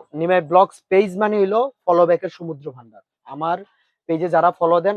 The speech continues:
আমি অবশ্যই আপনাদের ফলো ব্যাক দিয়ে দিই। তো আর এই বিষয় নিয়ে তেমন কথা বলবো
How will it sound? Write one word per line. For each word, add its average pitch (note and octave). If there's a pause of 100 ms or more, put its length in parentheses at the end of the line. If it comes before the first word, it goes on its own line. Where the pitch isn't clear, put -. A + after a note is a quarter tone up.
আমি F3 (100)
অবশ্যই D#3+
আপনাদের D3+
ফলো D#3+ (100)
ব্যাক C#3+
দিয়ে C3
দিই। G2+ (340)
তো -
আর C#3+
এই D#3+
বিষয় E3+
নিয়ে F#3
তেমন F3
কথা F3
বলবো F3